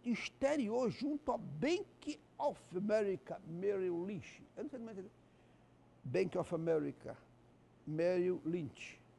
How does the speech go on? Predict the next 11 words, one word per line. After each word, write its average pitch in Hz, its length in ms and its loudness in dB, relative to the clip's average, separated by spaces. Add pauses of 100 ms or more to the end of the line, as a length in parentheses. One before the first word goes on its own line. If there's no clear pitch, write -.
(640)
Aquele 480 240 2
banco 370 220 -4
que - 180 -6
andou 240 240 6
complicando 226 540 0
a 202 60 8
vida 196 140 -2
dos 214 100 -4
Estados 190 240 2
Unidos 190 260 -4
aí, 180 220 0